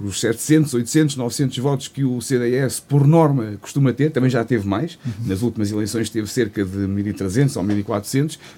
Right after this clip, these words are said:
Speaker 1: agora não os irá ter, seguramente, mas, eh, todos os votos contam, e quer dizer, não podemos, eh, eh, cair na, na tentação ou na fanfarronice de, eh, enfim, desprezar,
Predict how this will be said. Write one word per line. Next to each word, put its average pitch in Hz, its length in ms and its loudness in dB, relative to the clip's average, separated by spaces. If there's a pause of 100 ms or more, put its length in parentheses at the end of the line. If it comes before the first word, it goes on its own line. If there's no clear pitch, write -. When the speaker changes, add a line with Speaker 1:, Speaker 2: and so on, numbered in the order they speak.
(160)
Speaker 1:
agora 107 320 4
não 92 140 0
os 90 100 -2
irá 95 160 0
ter, 113 220 -2
seguramente, 110 500 -2 (340)
mas, 165 300 2
eh, 139 200 2
todos 147 260 0
os 110 80 -4
votos 120 260 -4
contam, 151 320 -4
e 107 60 -2
quer - 80 -4
dizer, 90 180 -2
não 104 100 -2
podemos, 123 600 -2
eh, 127 260 -6 (360)
eh, 120 240 -4 (120)
cair 131 460 6
na, 127 240 2
na 123 120 2
tentação 131 800 2
ou 123 100 0
na 135 120 2
fanfarronice 139 920 4 (320)
de, 117 140 0
eh, 147 500 4
enfim, 143 240 -2
desprezar, 143 720 2